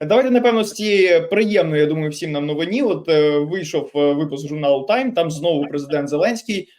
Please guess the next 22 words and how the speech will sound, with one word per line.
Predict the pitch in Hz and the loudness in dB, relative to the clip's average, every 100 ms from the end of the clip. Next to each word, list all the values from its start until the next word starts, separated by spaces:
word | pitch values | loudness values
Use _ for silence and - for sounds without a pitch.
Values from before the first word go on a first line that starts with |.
| _ _ | _ _
Щоправда, | - 170 208 190 175 170 165 160 | -6 2 4 4 4 4 4 4
називається | 151 170 247 220 - 160 | 0 2 2 2 0 -4
він, | 160 180 165 | -4 -6 -2
е, | 151 147 - | 0 0 0
Endgame, | 165 156 151 151 240 247 | -2 -2 -6 -4 -2 -2
що | - 160 | -4 -4
можна | 175 190 175 | -4 -4 -4
дуже | 160 175 170 | -4 -4 -4
по-різному | 175 175 147 143 135 | -4 -6 -6 -8 -6
перекласти | 139 139 156 160 156 143 | -4 -4 0 0 0 -4
на | 143 | -4
українську | 143 143 156 147 - | -6 -6 -8 -6 -4
мову. | 226 202 135 135 _ - - _ | 0 2 0 -4 _ -20 -20 _
Е, | 135 147 147 147 151 | -2 0 2 0 -2
як | 147 214 254 233 | -2 0 0 0
нам | 214 | -2
правильно | 214 208 196 185 | 2 2 2 -4
це | 170 190 | -4 -4
трактувати? | 185 170 - 180 170 135 131 | -4 -8 -4 0 0 0 -6
Чи | - | -6
нас, | 165 185 175 - | -2 -2 -2 -2
е, | 156 147 | 2 2